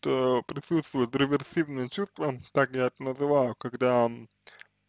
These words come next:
а, я что-то чувствую, да, а, я что-то ощущаю, э,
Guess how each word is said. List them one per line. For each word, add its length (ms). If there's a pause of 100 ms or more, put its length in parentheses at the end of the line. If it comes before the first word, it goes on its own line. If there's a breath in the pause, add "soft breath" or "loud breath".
(160)
а, 340
я 300
что-то 360
чувствую, 640
да, 320 (1500 soft breath)
а, 400
я 280
что-то 380
ощущаю, 880 (1040)
э, 460